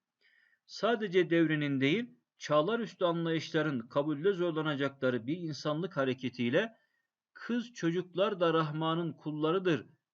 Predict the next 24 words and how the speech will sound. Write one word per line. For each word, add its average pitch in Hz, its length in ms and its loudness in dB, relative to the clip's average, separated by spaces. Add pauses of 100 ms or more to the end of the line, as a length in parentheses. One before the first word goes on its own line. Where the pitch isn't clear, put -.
ve 120 80 0
yaşama 147 440 -2
hakkına 147 360 -6
sahiptir 147 600 -2
mesajı 131 480 -4
verilmiştir. 107 760 -6 (1200)
Önceleri 196 600 2
bir 214 180 -6
köle 220 280 2
kadar 214 360 0
bile 180 260 2
değer 175 180 4
görmezken 165 920 -2 (200)
İslam'ın 165 500 0
getirdiği 160 500 -2
ilkeler 165 380 0
ile 135 380 4 (260)
eğitim, 143 600 0 (120)
onurlu 147 380 -2
bir 156 120 4
yaşam, 135 520 2 (180)
mülk 165 280 -6
edinme, 135 540 2 (200)
mehir, 131 460 0